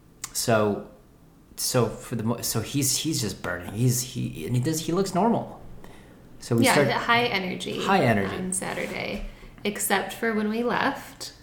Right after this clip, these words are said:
Speaker 1: So
Speaker 2: And
Speaker 1: right,
Speaker 2: then
Speaker 1: yeah, so
Speaker 2: when we left in the car, this was kind of the <laughs> first indication he fell asleep.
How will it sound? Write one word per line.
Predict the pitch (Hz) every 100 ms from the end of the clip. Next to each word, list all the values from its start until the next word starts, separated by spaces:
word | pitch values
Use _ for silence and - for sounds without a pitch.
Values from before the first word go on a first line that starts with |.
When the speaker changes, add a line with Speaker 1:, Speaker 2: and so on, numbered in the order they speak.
| -
Speaker 1:
So | - 120
Speaker 2:
And |
Speaker 1:
right, | 120 180
Speaker 2:
then | - -
Speaker 1:
yeah, | 107 -
so | - 110
Speaker 2:
when | 110 208 196
we | 208 226
left | 285 214 240 214 -
in | - 196
the | 196
car, | - 254 175 170 240 247 - - - -
this | 196 -
was | 202
kind | 214 196
of | 185
the | 190
<laughs> | -
first | 190 208 - - - - - -
indication | 220 196 - 202 - 180 185 - - - -
he | -
fell | 208 -
asleep. | 233 - - 202 202 - -